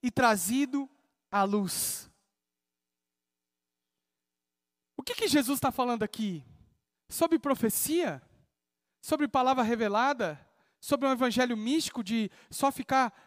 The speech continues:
eh, profetizando as coisas, e carro, e chave de casa,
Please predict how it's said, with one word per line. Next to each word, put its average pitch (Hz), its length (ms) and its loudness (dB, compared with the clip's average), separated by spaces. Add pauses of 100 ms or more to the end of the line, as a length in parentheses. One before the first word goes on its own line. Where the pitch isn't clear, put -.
(160)
eh, 214 100 0
profetizando 233 720 -2
as - 100 -4
coisas, 247 480 -2
e 220 60 -6
carro, 240 460 -4
e 202 40 -2
chave 233 240 -4
de 196 140 -8
casa, 220 640 0